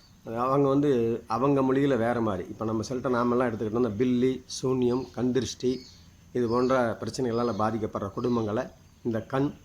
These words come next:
தன்னுடைய பார்வையின் ஆ-, சக்தியால எல்லாத்தையும் தீர்த்து வைக்குது.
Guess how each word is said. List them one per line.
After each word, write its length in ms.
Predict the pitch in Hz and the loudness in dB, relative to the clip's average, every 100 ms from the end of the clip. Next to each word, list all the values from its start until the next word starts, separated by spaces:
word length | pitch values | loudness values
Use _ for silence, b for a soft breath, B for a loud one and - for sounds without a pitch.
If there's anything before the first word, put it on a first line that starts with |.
| - - - - - - - - | -20 -20 -20 -20 -20 -20 -20 -10
தன்னுடைய 680 | 143 131 127 123 107 101 98 - - - | -2 0 2 2 0 -2 -8 -14 -20 -4
பார்வையின் 580 | 127 139 139 135 120 95 - - - - - - - - - - - | 0 2 4 4 2 -2 -10 -20 -20 -20 -20 -20 -20 -20 -20 -20 -6
ஆ-, 240 | 104 117 - | -2 -2 -4
சக்தியால 600 | 131 - 143 120 120 143 - - | -8 0 2 2 0 -4 -10 -6
எல்லாத்தையும் 540 | 113 135 131 127 147 | 0 2 2 0 -2
தீர்த்து 300 | 131 123 120 | 0 0 0
வைக்குது. 240 | 95 87 | -6 -8